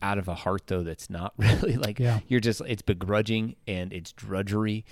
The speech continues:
Speaker 2: Right.
Speaker 1: And you, all you can see is the difficulty of it.
Speaker 2: Yeah.
Speaker 1: There's n-, you don't ever see joy.
Speaker 2: Yeah.
Speaker 1: You know?
Speaker 2: Yep.
Speaker 1: That's another side where you're like, "Well, that's, that's the flip side."
Speaker 2: Uh-huh.
Speaker 1: <laughs> So, like,
Speaker 2: Yep.
Speaker 1: I think there's an element where you can go, like, "Yep,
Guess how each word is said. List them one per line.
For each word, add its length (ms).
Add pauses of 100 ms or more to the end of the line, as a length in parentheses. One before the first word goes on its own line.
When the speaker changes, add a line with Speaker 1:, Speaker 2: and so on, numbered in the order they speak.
(100)
Speaker 2:
Right. 240
Speaker 1:
And 160
you, 240
all 340
you 220
can 200
see 520
is 100
the 140
difficulty 640
of 120
it. 180
Speaker 2:
Yeah. 120
Speaker 1:
There's 160
n-, 240
you 180
don't 180
ever 300
see 240
joy. 840
Speaker 2:
Yeah. 300 (200)
Speaker 1:
You 120
know? 340 (100)
Speaker 2:
Yep. 200 (120)
Speaker 1:
That's 360
another 360
side 260
where 80
you're 100
like, 160
"Well, 100
that's, 420
that's 240
the 100
flip 300
side." 240
Speaker 2:
Uh-huh. 400
Speaker 1:
<laughs> 20
So, 400
like, 200
Speaker 2:
Yep. 180 (240)
Speaker 1:
I 60
think 200
there's 220
an 60
element 300
where 120
you 100
can 60
go, 180
like, 400 (100)
"Yep, 260